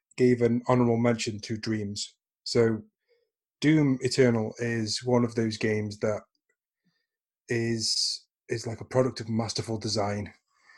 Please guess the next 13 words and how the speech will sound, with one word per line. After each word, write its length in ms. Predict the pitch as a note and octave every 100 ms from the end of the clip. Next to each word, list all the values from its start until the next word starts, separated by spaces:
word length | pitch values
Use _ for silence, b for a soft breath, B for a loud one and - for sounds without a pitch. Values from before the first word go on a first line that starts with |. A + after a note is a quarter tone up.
| b -
It's 120 | A#2+
a 40 |
game 280 | B2 C3+ C#3
that 100 | B2+ - -
pushes 360 | C#3+ - B2+
the 80 | A#2+
player 280 | A#2 A#2+ A2+
to 120 | A2+
do 220 | A#2 A#2
a 80 | A2
particular 460 | G#2+ - A2+ A2+ A2
thing, 420 | B2 A2+ A2 G#2+ _ -
um, 420 | A2 G#2+ G2+ G#2+